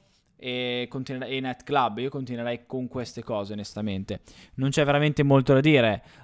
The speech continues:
eh, se non fosse che appunto mancano undici giorni e questa volta potrebbe essere la volta buona. Altra cosa,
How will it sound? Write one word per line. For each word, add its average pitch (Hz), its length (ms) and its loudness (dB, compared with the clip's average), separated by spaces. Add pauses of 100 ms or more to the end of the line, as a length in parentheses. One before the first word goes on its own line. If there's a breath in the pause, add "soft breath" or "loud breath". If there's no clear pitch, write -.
eh, 117 460 4
se 117 140 -2
non 139 100 2
fosse 147 220 0
che 135 60 0
appunto 131 300 4
mancano 127 300 2
undici 147 300 2
giorni 147 340 4
e 143 60 0
questa 135 200 -2
volta 131 200 0
potrebbe 120 320 0
essere 120 460 -2 (180 soft breath)
la 123 140 -6
volta 127 280 -2
buona. 117 400 -4
Altra 151 340 -4
cosa, 117 540 2